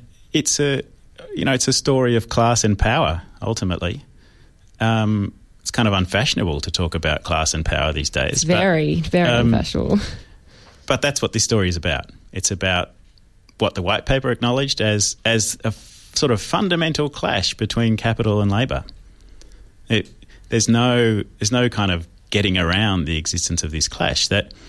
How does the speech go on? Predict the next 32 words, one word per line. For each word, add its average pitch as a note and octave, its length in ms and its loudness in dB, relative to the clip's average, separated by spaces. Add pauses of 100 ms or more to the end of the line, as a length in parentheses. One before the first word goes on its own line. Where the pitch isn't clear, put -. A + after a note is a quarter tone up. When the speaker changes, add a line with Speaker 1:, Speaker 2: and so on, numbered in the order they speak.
(140)
Speaker 1:
that G#2 160 0
if - 340 -4
the G#2 100 2
owners B2 300 4
of G#2+ 100 0
capital, A2 500 0 (520)
so - 120 -2
you A#2+ 120 2
combine, B2 500 2
you B2 80 0
know, G2+ 140 0
our G#2+ 160 2
economy A2 420 2
is F#2+ 140 0
combining F2+ 420 0
capital F#2 540 -2 (280)
and G2 140 -2
land F#2 500 0 (120)
with G2+ 120 0
labour F2 440 0 (100)
to - 100 -8
produce F2+ 300 0
goods - 220 -2
and D#2+ 80 -2
services. - 520 -4 (720)
And G2 440 2 (1160)
unemployment G#2 760 2
and E2+ 120 0
this E2+ 140 0
talk G2+ 240 0
about F#2 420 0
inflation F2+ 680 2